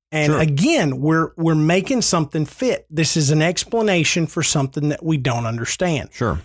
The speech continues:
Speaker 1: So we can't wrap our head around it. Therefore, it's a natural phenomenon, or it's, you know, something along those lines, or it's a, a hoax or a trick. It, it's, it's not real because it doesn't fit our understanding. So this is how we're gonna explain it.
Speaker 2: Right.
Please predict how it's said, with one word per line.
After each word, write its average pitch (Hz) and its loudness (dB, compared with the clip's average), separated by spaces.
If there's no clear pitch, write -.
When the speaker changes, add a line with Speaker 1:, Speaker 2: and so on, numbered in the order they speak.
Speaker 1:
So 139 -2
we 180 0
can't 190 -2
wrap 156 0
our 143 2
head 214 2
around 151 2
it. - -6
Therefore, 147 0
it's 151 -4
a 156 -2
natural 143 0
phenomenon, 165 0
or 147 0
it's, 131 -4
you 156 -2
know, 135 -2
something 170 0
along 147 2
those 131 0
lines, 147 0
or 147 2
it's 135 0
a, 120 -4
a 127 -4
hoax 156 -2
or 135 -2
a - -4
trick. - -2
It, 151 -10
it's, 156 -4
it's 156 -4
not 170 0
real 180 2
because 143 -2
it 139 -8
doesn't 147 0
fit 160 -2
our 147 0
understanding. 135 -2
So 143 -6
this 160 0
is 151 -2
how 147 0
we're 139 -2
gonna 135 0
explain 214 -4
it. - -12
Speaker 2:
Right. 87 2